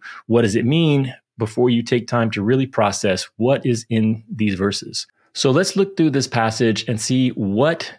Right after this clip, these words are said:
it is that Jesus is teaching us. And the first thing that we want to notice is that Jesus is talking about what the kingdom of heaven will be like. That's what he's drawing his disciples' attention to. And he compares it to this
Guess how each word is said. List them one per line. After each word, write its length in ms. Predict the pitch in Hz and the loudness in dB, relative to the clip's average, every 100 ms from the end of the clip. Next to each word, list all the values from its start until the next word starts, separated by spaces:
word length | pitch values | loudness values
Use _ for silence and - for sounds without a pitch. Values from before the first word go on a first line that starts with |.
| _ | _
it 120 | - 120 | 0 2
is 180 | 113 | 2
that 140 | 104 110 | 2 -2
Jesus 400 | 95 98 98 - | -2 -2 -2 -4
is 180 | - - | -8 -6
teaching 380 | - 101 101 | -4 -2 -4
us. 200 | 90 - - - - - - | -6 -8 -12 -16 -16 -14 -2
And 100 | 123 | -2
the 40 | |
first 260 | 117 196 202 | 0 0 0
thing 160 | 202 160 | 2 2
that 120 | 143 | 2
we 100 | 139 | 2
want 220 | 131 123 | 2 0
to 80 | 123 | 0
notice 380 | 113 110 107 - | 2 4 2 -2
is 180 | 110 | -2
that 200 | 92 107 | 0 0
Jesus 500 | 107 101 139 151 160 | 0 0 2 2 0
is 140 | 151 135 | 0 0
talking 420 | - 113 107 120 | 0 0 0 -2
about 360 | 98 92 92 - - - _ | 0 0 -2 -6 -20 -20 _
what 340 | 107 135 - - | 0 0 0 -6
the 100 | 156 | -4
kingdom 400 | - 120 120 120 | 0 2 4 2
of 100 | 117 | 0
heaven 440 | - 101 101 107 | 0 0 0 -2
will 180 | 101 104 | -2 -2
be 200 | 82 101 | 0 0
like. 320 | 90 80 73 - - _ _ _ - - - | 0 -2 -6 -12 -16 _ _ _ -16 -16 -8
That's 280 | - 131 151 | 0 0 0
what 160 | 139 139 | 0 2
he's 360 | 135 131 117 | 2 2 0
drawing 440 | - 107 117 123 123 | -2 0 2 2 0
his 220 | 107 107 | 0 0
disciples' 560 | 107 104 101 98 101 95 | -2 -2 -2 0 0 0
attention 480 | 95 107 95 98 | -2 -2 0 -2
to. 140 | 90 92 | -4 -4
And 140 | 87 | -2
he 100 | 104 | 0
compares 520 | 113 120 - 165 175 | 0 -2 0 0 2
it 140 | - - | -2 -6
to 420 | - 123 117 113 - - - - | -2 0 2 0 -4 -18 -18 -2
this 320 | 110 113 - | 2 2 0